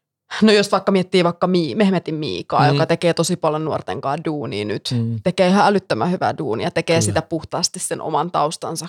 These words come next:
Speaker 1: kautta.
Speaker 2: Joo.
Speaker 1: Niin, niin sit mä niinku kuitenkin uskon, että, että vaikka, vaikka puhutaan minkälaisista asioista, niin me voidaan kääntää asiat myös hyväksi.
Speaker 2: Kyllä, näin se on.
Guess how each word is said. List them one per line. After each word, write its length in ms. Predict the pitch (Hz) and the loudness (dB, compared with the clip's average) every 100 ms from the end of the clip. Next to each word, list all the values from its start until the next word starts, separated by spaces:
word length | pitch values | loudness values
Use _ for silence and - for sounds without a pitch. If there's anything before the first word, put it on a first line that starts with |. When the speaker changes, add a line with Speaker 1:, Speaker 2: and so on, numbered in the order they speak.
| - | -6
Speaker 1:
kautta. 420 | 104 98 - 180 - - | -2 -2 -2 -4 -4 -6
Speaker 2:
Joo. 220 | - 101 92 - - - _ | -4 -4 -4 -12 -18 -18 _
Speaker 1:
Niin, 260 | 156 160 147 - - | 0 2 0 -8 -6
niin 260 | 175 151 - | -2 -2 -4
sit 200 | - - | -8 -2
mä 80 | 170 | 0
niinku 220 | 165 156 | 0 -2
kuitenkin 480 | - 180 156 156 - | 0 2 2 -4 -10
uskon, 360 | 165 - 147 | -10 -6 -6
että, 180 | 143 - | -6 -10
että 100 | 170 | -8
vaikka, 200 | 165 160 | -6 -4
vaikka 380 | 170 165 165 139 - _ _ _ _ | -6 -6 -6 -6 -8 _ _ _ _
puhutaan 380 | 190 180 170 165 | 2 4 4 4
minkälaisista 680 | 165 156 147 123 180 - | 2 2 0 0 -4 -8
asioista, 540 | - - 160 - - - - _ _ _ | -8 -8 -6 -6 -6 -8 -16 _ _ _
niin 120 | 151 | -2
me 100 | 147 | 0
voidaan 280 | 139 139 147 | 0 0 -2
kääntää 340 | 151 147 151 | -4 -4 -2
asiat 300 | - - - | -4 -6 -10
myös 260 | - - - | -8 -6 -6
hyväksi. 380 | - 165 - - _ | -6 -4 -4 -4 _
Speaker 2:
Kyllä, 260 | - 113 120 - _ _ _ - | -4 0 0 -2 _ _ _ -4
näin 140 | 110 | -2
se 120 | - | -2
on. 160 | 110 95 | -4 -6